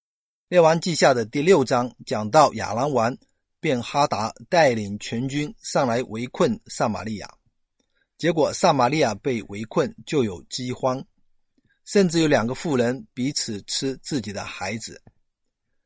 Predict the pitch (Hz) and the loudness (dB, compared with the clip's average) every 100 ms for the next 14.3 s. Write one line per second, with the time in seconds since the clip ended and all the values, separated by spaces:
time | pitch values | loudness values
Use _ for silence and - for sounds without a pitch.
0 | _ _ - 185 180 170 147 - 185 135 | _ _ 2 2 4 2 0 0 -2 0
1 | 117 135 127 127 117 143 - - 123 117 | -2 -2 -4 -4 -2 -4 -4 -8 -6 -6
2 | 131 - 95 92 143 90 - 113 92 101 | -6 -10 -10 -8 -8 -8 -8 -6 -6 -10
3 | - _ _ _ _ _ _ _ _ _ | -18 _ _ _ _ _ _ _ _ _
4 | - 160 185 143 156 175 131 120 156 127 | -2 0 2 2 0 0 -2 0 0 0
5 | 151 139 123 160 170 - _ _ _ _ | -2 -2 0 0 -2 -6 _ _ _ _
6 | _ - 139 156 180 170 143 117 104 120 | _ -8 -4 0 2 4 4 2 0 0
7 | 156 135 143 - 110 104 110 135 110 107 | 0 0 -2 -6 -6 -4 -2 -4 -4 -8
8 | 104 - 147 151 147 107 107 - - 143 | -8 -8 -4 0 0 -2 -6 -8 -4 -4
9 | 135 139 131 - 131 92 90 - _ _ | -2 -4 -4 -4 -4 -4 -10 -20 _ _
10 | _ _ _ _ _ _ _ _ - 156 | _ _ _ _ _ _ _ _ -2 2
11 | 180 156 139 117 123 107 110 - 135 135 | 2 2 2 2 2 -2 -2 -4 -4 -4
12 | 104 - - 107 87 92 _ _ _ _ | -8 -8 -6 -6 -6 -14 _ _ _ _
13 | _ - 151 143 135 123 69 - 113 120 | _ -6 -2 -2 0 -2 -4 -6 -6 -4
14 | 95 58 62 | -8 -10 -18